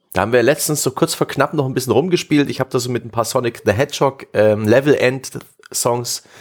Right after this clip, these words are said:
rumgesponnen. Das war alles nicht so richtig. Wenn, wenn jemand da eine treffende Idee hat,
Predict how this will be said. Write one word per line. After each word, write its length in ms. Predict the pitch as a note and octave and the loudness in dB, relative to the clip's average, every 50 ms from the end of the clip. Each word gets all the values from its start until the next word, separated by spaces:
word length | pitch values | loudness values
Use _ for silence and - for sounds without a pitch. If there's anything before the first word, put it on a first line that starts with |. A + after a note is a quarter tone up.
| - - - - - - _ _ | -20 -20 -20 -20 -20 -20 _ _
rumgesponnen. 760 | - F2 A2+ A#2 C3 A#2+ B2 - - - A2 A2 A2 A2+ G#2+ | -2 0 0 2 2 2 0 0 2 2 2 2 2 2 -2
Das 180 | G2 G2 - - | -2 -2 0 0
war 80 | F2+ | 0
alles 240 | F2 G#2 G#2+ G2+ - | 2 2 0 0 -2
nicht 140 | G2+ F#2+ - | -4 -4 -4
so 80 | - | -4
richtig. 420 | F#2 - G2 F#2+ - - F2+ - - | -2 -2 -4 -2 -2 -4 -6 -2 0
Wenn, 300 | G2 F#2+ F#2+ F#2 F#2 F2+ | 0 0 0 -2 -2 -2
wenn 100 | G2+ F#2 | -4 -2
jemand 380 | F#2+ A2+ B2+ C3 B2+ A2+ - | 0 0 0 2 0 0 0
da 100 | B2+ A2+ | 0 0
eine 240 | D3 D3 C3+ A#2+ A2 | 0 0 0 0 -2
treffende 440 | - - - C3+ B2+ - C#3 G#2 G#2+ | -2 -2 -2 -2 -2 -2 -2 -4 -2
Idee 420 | - G2 F2+ - - C3+ E3 E3+ | -4 -4 -4 0 2 4 4 4
hat, 360 | G2+ F2 D#2+ D2 - - - | 2 0 -2 -2 -4 -8 -14